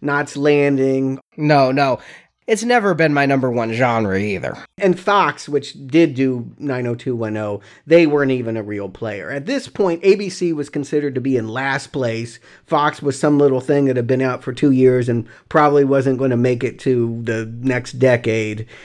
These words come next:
Speaker 1: And they were trying to change their image. I mean, they were known mostly for shows that I bet both of you watched religiously. I know I did.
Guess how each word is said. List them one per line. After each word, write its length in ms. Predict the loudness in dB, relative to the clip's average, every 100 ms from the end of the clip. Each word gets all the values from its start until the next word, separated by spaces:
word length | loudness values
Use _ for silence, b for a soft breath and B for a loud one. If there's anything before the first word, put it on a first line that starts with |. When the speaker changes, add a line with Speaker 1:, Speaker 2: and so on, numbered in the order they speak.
| B -4
Speaker 1:
And 460 | 0 2 2 4
they 160 | 6 6
were 140 | 4
trying 260 | 0 0 0
to 60 |
change 300 | 2 2 2
their 180 | 2 4
image. 500 | 4 2 -4 -10 -8
I 80 | -4
mean, 240 | -2 0
they 200 | 4 6
were 140 | 6 4
known 300 | 4 4 4
mostly 640 | 6 4 2 0 0 0
for 500 | -6 -4 -2 -2 -4 B
shows 320 | -6 2 2 4
that 120 | 0
I 60 |
bet 480 | 2 2 0 -2 -4
both 300 | 4 4 4
of 100 | 0
you 140 | -4 -6
watched 360 | -6 -8 -10
religiously. 680 | -10 -8 -10 -12 -12 -8 -6
I 80 | -4
know 160 | -4
I 180 | -4 -6
did. 400 | -4 -4 -4 -6